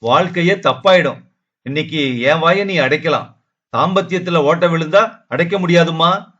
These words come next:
துவாரகேஷ் குளித்து முடித்து சாப்பிட உட்கார்ந்தான். அப்பாவும் பிள்ளையும் வாய்க்கு ருசியாக சாப்பிட்டார்கள்.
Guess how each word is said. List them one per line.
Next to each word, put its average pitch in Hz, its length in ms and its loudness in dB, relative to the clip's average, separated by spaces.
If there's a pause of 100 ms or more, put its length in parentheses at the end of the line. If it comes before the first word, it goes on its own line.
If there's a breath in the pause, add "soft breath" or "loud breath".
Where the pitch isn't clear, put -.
(600)
துவாரகேஷ் 180 680 0
குளித்து 170 340 -6
முடித்து 143 440 -4
சாப்பிட 135 460 -4
உட்கார்ந்தான். 110 600 -4 (520)
அப்பாவும் 208 540 2
பிள்ளையும் 156 440 -2
வாய்க்கு 151 500 -2
ருசியாக 147 540 -2
சாப்பிட்டார்கள். 104 680 -6